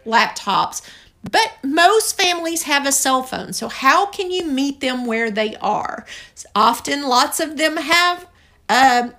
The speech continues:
a voice speaker at this point. How can you meet them where they are, where they are? How can you help families see, "Hey, I already have this tool in my home. How can I use this tool to benefit?" Um, there are, uh,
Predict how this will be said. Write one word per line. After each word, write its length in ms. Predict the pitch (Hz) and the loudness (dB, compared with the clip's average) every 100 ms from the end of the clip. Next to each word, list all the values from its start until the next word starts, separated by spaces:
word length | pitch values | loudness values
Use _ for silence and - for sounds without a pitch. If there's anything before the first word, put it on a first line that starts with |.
| - | -4
a 140 | 277 | -2
voice 280 | 262 330 330 | 0 0 0
speaker 680 | - - 381 392 262 185 - | -4 -2 -4 -2 -2 -2 -2
at 260 | 185 - - | -4 -4 -8
this 180 | 175 | -8
point. 400 | - - - 60 - - - | -8 -12 -14 -14 -20 -20 -4
How 240 | 233 285 | 2 4
can 220 | 320 349 330 | 2 -4 -4
you 140 | 330 | -2
meet 340 | 302 269 285 | 0 -2 -2
them 220 | 277 269 247 | -2 -2 0
where 220 | 240 240 | 0 2
they 180 | 233 220 | 0 -2
are, 400 | - - 170 - | 0 0 0 0
where 180 | 262 262 | 0 0
they 180 | 247 240 | 2 0
are? 240 | 240 208 | 0 0
How 220 | 202 269 | 0 0
can 180 | 320 330 | 0 -4
you 140 | 320 | -2
help 260 | 302 277 - | 0 -2 -4
families 640 | - 277 285 330 320 320 | -4 -2 -2 -4 -6 -4
see, 540 | - - 294 247 233 226 - - | -2 0 0 -2 -2 -6 -12 -20
"Hey, 460 | - 311 330 285 254 | -6 2 4 2 0
I 200 | - 359 415 | 0 2 4
already 300 | 330 277 262 | 2 0 -2
have 340 | 240 349 311 | 0 0 2
this 220 | 220 220 | -2 -4
tool 320 | - 277 240 | -6 -4 -4
in 100 | 233 | -4
my 160 | 226 202 | -2 -2
home. 480 | 214 214 208 208 214 - - | -2 -2 -2 -4 -6 -10 -6
How 160 | 269 294 | 0 0
can 180 | 294 | 2
I 80 | 269 | -2
use 400 | 226 214 247 247 | -2 -2 -4 -4
this 240 | - 202 - | -2 -4 -4
tool 300 | - 226 202 | -8 -6 -6
to 100 | 226 | -6
benefit?" 640 | 190 190 180 - - - - - - | -6 -6 -8 -10 -12 -14 -20 -20 -14
Um, 300 | - 240 220 | -4 -2 -2
there 180 | 220 269 | 2 4
are, 300 | 262 254 247 - | 4 2 0 0
uh, 320 | 226 220 208 | 2 2 -2